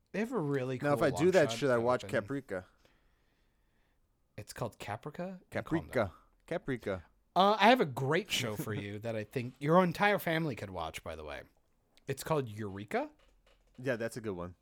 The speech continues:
Speaker 1: It's a
Speaker 2: Yeah.
Speaker 1: great show.
Speaker 2: Yeah.
Speaker 1: One of my favorite
Speaker 2: They
Speaker 1: shows.
Speaker 2: don't have all
Speaker 1: <laughs>
Speaker 2: the seasons on
Speaker 1: The
Speaker 2: any streaming
Speaker 1: fucking,
Speaker 2: service. They
Speaker 1: the
Speaker 2: have, like,
Speaker 1: main
Speaker 2: mixed
Speaker 1: fucking
Speaker 2: seasons.
Speaker 1: guy, Colin Ferguson, I love him to death, by
Speaker 2: Yeah.
Speaker 1: the way.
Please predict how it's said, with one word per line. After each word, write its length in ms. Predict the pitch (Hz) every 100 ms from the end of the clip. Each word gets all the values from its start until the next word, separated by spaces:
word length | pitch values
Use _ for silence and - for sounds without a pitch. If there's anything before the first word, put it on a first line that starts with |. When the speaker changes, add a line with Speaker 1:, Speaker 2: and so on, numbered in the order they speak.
| _ _ _ _ - _ _
Speaker 1:
It's 120 | - 120
a 40 | 101
Speaker 2:
Yeah. 120 | 85 92
Speaker 1:
great 300 | 104 85 -
show. 360 | - - - _ _ -
Speaker 2:
Yeah. 80 | - 135
Speaker 1:
One 200 | 151 180
of 60 | 165
my 140 | 135
favorite 420 | 127 123 110 92 113
Speaker 2:
They 80 |
Speaker 1:
shows. 80 | 127 180
Speaker 2:
don't 80 | 180
have 180 | 175 143
all 160 | 143
Speaker 1:
<laughs> 0 |
Speaker 2:
the 160 | 180 190
seasons 580 | - 147 156 143 120 107
on 600 | 113 117 113 110 107 101 _ -
Speaker 1:
The 120 | 220
Speaker 2:
any 180 | 254 277
streaming 260 | 320 294
Speaker 1:
fucking, 180 | 311 262
Speaker 2:
service. 600 | 269 - 82 82 - - _ _ _ - _
They 100 | 117
Speaker 1:
the 60 | 175
Speaker 2:
have, 80 | 202
like, 100 | 202
Speaker 1:
main 280 | 240 254 277
Speaker 2:
mixed 140 | 262
Speaker 1:
fucking 160 | 294 262
Speaker 2:
seasons. 160 | 254 214
Speaker 1:
guy, 200 | 220 208
Colin 320 | - 185 170
Ferguson, 720 | - 190 170 - 123 113 110 - _ _ _ - - -
I 100 | 139
love 300 | 127 123 120
him 160 | 110 101
to 80 | 92
death, 440 | 92 90 85 -
by 120 | -
Speaker 2:
Yeah. 80 | 104
Speaker 1:
the 40 | 87
way. 200 | 78